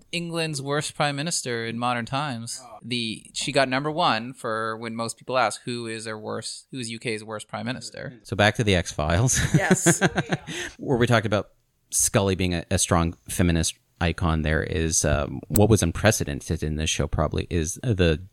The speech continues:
Speaker 2: gender role reversal in that Scully was the skeptic, whereas Mulder was the, the believer. He was the more emotional one.
Speaker 3: Yeah.
Speaker 2: She was the more rational, logical one.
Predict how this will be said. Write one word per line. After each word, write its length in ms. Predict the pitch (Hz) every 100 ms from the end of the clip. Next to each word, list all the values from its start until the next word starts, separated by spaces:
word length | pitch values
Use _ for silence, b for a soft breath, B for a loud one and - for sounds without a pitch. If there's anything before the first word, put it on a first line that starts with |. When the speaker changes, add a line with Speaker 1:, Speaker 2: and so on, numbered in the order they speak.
| _
Speaker 2:
gender 360 | - 95 98 95
role 280 | 85 85 82
reversal 720 | 82 - 87 90 - - 98 _
in 160 | 85 80
that 280 | 67 - _
Scully 840 | - - - - 127 139 78 78 98
was 240 | 95 82 -
the 80 |
skeptic, 640 | - - 67 - - 78 -
whereas 800 | - 85 80 - 73 76 73 - -
Mulder 480 | 92 82 80 76 76
was 360 | - 69 - -
the, 80 | -
the 160 | -
believer. 500 | - 80 82 73 53
He 160 | 80 85
was 120 | 80
the 60 | 82
more 320 | 78 78 - 87
emotional 540 | 82 90 - 101 92
one. 240 | 90 90 - B
Speaker 3:
Yeah. 80 | B B
Speaker 2:
She 280 | - - 85
was 200 | 82 -
the 80 |
more 280 | 85 82 78
rational, 580 | 80 73 - - 78 76
logical 500 | 73 71 - - - -
one. 240 | 55